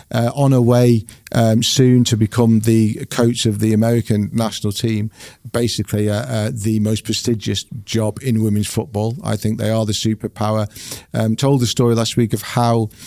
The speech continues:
um, Alex Ferguson called her, um, to wish her well, um, to talk about America, um, to talk about the job she's going into. And she revealed that Fergie actually speaks to her quite a lot.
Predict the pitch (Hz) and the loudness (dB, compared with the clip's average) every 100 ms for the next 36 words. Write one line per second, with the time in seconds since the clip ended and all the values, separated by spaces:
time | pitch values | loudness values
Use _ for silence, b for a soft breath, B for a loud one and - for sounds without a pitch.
0 | B B - 110 110 107 107 - 156 123 | B B -2 0 2 2 0 -2 -2 -2
1 | - 143 139 - 117 - 120 117 107 107 | 0 2 2 2 0 2 0 0 0 -4
2 | 98 _ B B B 110 110 110 107 104 | -6 _ B B B -4 -2 0 -2 0
3 | 104 104 - 87 170 - - 123 113 117 | -2 -4 -10 -20 -16 -12 -4 0 2 0
4 | 160 175 131 127 131 117 110 110 110 104 | -4 -2 -2 0 0 0 0 0 -2 -4
5 | B B B - 110 110 107 104 104 - | B B B -6 -4 -2 -2 -2 -2 -6
6 | - 123 117 113 113 110 117 - 123 113 | -2 -2 -2 -4 -2 0 -2 -6 0 2
7 | 117 113 107 - 110 107 b b b - | 2 0 0 -2 -2 -4 b b b -4
8 | 110 107 101 101 - - 110 - 117 113 | -2 0 -2 -2 -4 -6 -6 -2 -2 -2
9 | 110 120 98 117 110 - 101 120 110 110 | -4 -4 -2 -2 -2 -4 -4 -2 0 2
10 | 110 104 - 107 107 123 120 131 151 127 | 0 0 -2 -2 0 0 2 2 2 2
11 | 123 113 135 127 117 120 131 123 - 135 | 0 0 0 2 2 0 -2 -4 -4 -4
12 | 127 - 120 143 120 117 131 110 131 | -4 -6 -4 -4 -4 -2 -2 -2 -4